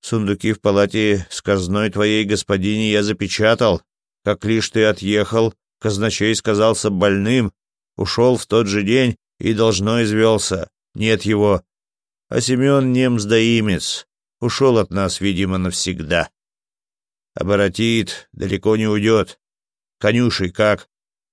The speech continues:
Прежний, святейший господине, помер. Я указал встать к тому другому старцу. Справа сбруйная цела, и кони твои здоровы.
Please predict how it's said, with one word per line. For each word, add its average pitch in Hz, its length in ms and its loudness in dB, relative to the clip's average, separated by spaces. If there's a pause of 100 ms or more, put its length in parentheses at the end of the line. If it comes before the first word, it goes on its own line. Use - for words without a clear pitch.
(560)
Прежний, 110 600 0
святейший 104 540 -2
господине, 110 640 0
помер. 107 580 2 (280)
Я 101 140 0
указал 104 460 0
встать 101 460 -4
к - 60 -20
тому 107 380 -2 (180)
другому 120 460 2
старцу. 98 680 -2 (600)
Справа 110 640 0
сбруйная 107 540 0
цела, 123 360 2
и 117 80 2
кони 123 360 0
твои 117 260 2
здоровы. 110 600 2